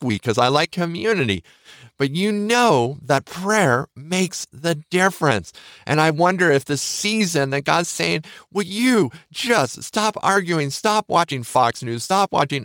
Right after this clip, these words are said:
all the news sources, whatever your news source is, C span," and that you're endlessly glued to the radio and you're endlessly glued to everything, and you think you're actually making a difference in the outcome,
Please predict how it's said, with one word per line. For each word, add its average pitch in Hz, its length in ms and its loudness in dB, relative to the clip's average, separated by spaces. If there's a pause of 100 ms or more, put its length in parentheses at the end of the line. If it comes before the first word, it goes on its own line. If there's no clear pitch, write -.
(140)
all 185 240 4
the 180 120 0
news 156 280 0
sources, 127 420 -4
whatever 175 420 0
your 151 220 0
news 120 200 -4
source 113 280 -2
is, 110 160 -4
C 185 300 -6
span," 131 400 -2 (420)
and 165 140 2
that 170 80 2
you're 165 200 2
endlessly 190 520 0
glued 165 400 0
to 180 120 0
the 147 120 2
radio 156 400 4
and 143 120 -2
you're 143 160 -2
endlessly 196 500 0
glued 156 340 -2
to - 120 -4
everything, 156 460 0
and 147 180 -4
you 202 140 -6
think 208 340 -2
you're 170 120 0
actually 160 400 -2
making 165 340 -2
a 160 80 0
difference 147 500 -2
in 147 100 -2
the 143 140 0
outcome, 147 360 0